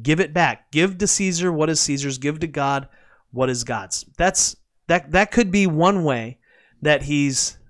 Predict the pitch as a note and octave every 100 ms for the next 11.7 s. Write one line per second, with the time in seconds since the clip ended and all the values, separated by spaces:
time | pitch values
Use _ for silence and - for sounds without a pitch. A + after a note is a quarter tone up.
0 | _ C#3 C#3 - D#3+ D3 C3+ C#3 B2+ C3
1 | D#3 C#3 G#2 - - A#2+ A#2+ C3 C3+ C3
2 | B2+ C#3+ C3+ B2+ A#2+ - - _ _ _
3 | _ _ _ C#3+ D3+ G#2 - - C3 C#3
4 | D3 D#3 C#3+ C3+ A#2+ - - - - D#3
5 | C#3+ C3 D3 D#3 A#2+ G2+ - - - _
6 | _ _ _ _ - - _ _ _ _
7 | _ - C4+ D#4+ G3 C3+ G#3 C4 - -
8 | - - - _ _ _ - _ _ _
9 | _ - D#3 G3+ F#3 A3+ - D3 C3 C#3
10 | D#3+ _ _ _ _ _ - E3 - -
11 | A3 C4+ F#3+ C3+ A#2 D#3+ F#3